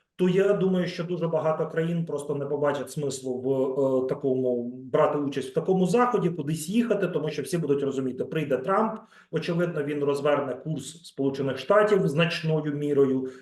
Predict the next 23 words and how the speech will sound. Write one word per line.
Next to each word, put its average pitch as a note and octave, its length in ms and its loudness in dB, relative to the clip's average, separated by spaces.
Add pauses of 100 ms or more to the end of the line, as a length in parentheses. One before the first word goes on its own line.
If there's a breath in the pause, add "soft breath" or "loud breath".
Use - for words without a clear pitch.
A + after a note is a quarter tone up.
Якою F#3+ 480 6
мірою? D3 480 2
Неясно, D#3+ 640 0
але B2+ 160 -2
значною F3 580 4
мірою. E3+ 420 4 (300 loud breath)
І A#3 100 6
треба F3+ 340 4
почекати E3 580 -2
вже, C#3 160 -2
коли C#3+ 260 -2
він C#3 200 -2 (320)
вступить C#3 540 -4
в C3 200 0
посаду. A#2+ 480 -2
Якщо C4 240 0
буде A3+ 180 4
зрозуміло, F#3+ 500 4
що, C3+ 140 0
наприклад, C#3+ 420 -4
Джо B2 120 0
Байден G3+ 400 4
перемагає, C#3+ 640 0